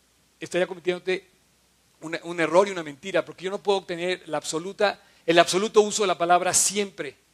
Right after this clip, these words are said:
pero Dios sí. Entonces dice, "Siempre te ayudaré".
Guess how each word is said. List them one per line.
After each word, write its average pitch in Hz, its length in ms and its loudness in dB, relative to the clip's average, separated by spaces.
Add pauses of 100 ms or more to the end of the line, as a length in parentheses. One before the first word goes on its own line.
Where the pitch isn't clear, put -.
(1000)
pero 151 160 -2
Dios 165 160 -2
sí. 170 260 -6 (760)
Entonces 202 520 0 (340)
dice, 196 340 0
"Siempre 226 480 2
te 208 100 2
ayudaré". 160 540 0